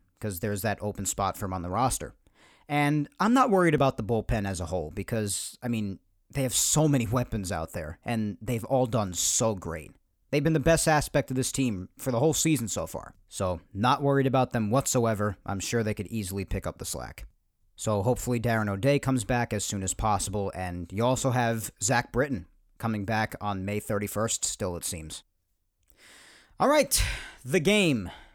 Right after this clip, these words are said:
Fortunately, the Yanks would get another win, six to four. Taillon got the start again, and outside of laboring a bit in his final inning of work,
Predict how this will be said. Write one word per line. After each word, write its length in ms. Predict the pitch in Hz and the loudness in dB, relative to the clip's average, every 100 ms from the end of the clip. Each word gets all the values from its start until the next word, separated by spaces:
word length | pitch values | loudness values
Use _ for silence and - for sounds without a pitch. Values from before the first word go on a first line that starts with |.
| _ _ _ | _ _ _
Fortunately, 580 | - 226 240 220 233 226 | 4 4 6 2 4 2
the 100 | 175 | 4
Yanks 380 | 175 196 - | 4 4 2
would 140 | 208 151 | 0 4
get 320 | 151 160 - _ | 4 4 -2 _
another 440 | 175 147 117 110 139 | 2 4 4 4 4
win, 380 | 196 269 123 - _ _ _ | 4 4 2 -2 _ _ _
six 340 | - - 220 - | -2 2 2 2
to 100 | 196 | 2
four. 380 | - 107 - - _ _ _ _ _ | 0 -4 -6 -14 _ _ _ _ _
Taillon 460 | - 160 185 185 180 | 4 4 6 4 4
got 180 | 170 170 | 2 2
the 60 | |
start 380 | 156 - 156 160 | 0 4 4 2
again, 540 | 113 98 160 170 170 165 _ _ _ | -4 0 4 4 4 0 _ _ _
and 400 | 123 120 120 113 | -4 -2 -2 0
outside 420 | 170 226 - 247 247 | 2 4 4 4 4
of 120 | 151 | 4
laboring 420 | 180 208 185 185 | 6 6 6 4
a 60 | 131 | 4
bit 240 | 151 147 | 4 4
in 80 | 151 | 2
his 160 | 135 | 0
final 340 | - 160 151 147 | 2 4 4 4
inning 180 | 147 131 | 4 2
of 140 | 101 | 2
work, 420 | 156 151 127 - | 4 4 2 -4